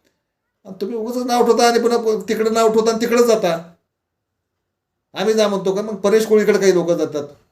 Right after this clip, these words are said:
अखिल भारतीयमध्ये, आम्ही काय म्हणतो का त्यांना? शरद जाधवला नाही आलं तर काही बोलतो का आम्ही?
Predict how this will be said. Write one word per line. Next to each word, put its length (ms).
अखिल 320
भारतीयमध्ये, 600
आम्ही 180
काय 100
म्हणतो 240
का 60
त्यांना? 340
शरद 220
जाधवला 280
नाही 120
आलं 220
तर 60
काही 120
बोलतो 280
का 140
आम्ही? 220